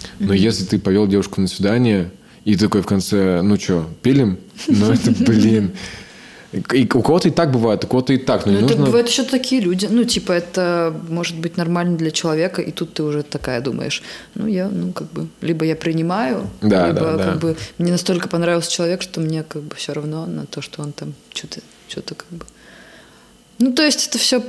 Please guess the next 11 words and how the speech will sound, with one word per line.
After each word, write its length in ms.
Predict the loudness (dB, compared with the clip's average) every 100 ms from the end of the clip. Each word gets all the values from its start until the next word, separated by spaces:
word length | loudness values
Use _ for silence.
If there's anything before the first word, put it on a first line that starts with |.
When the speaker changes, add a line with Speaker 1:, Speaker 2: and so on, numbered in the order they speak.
| -4
Speaker 2:
зависит 580 | -2 0 0 0 -4 -4
от, 60 |
очень 260 | -4 -2 -2
сильно 380 | -2 -2 -2 -4
от 300 | -6 -8 -10
обстоятельств, 800 | -8 -8 -6 -6 -8 -10 -10 -8
я 80 | -8
думаю. 300 | -6 -4 2
Speaker 1:
Вообще, 420 | 2 2 2 2
да, 240 | 4 4 4
вот, 260 | 2 0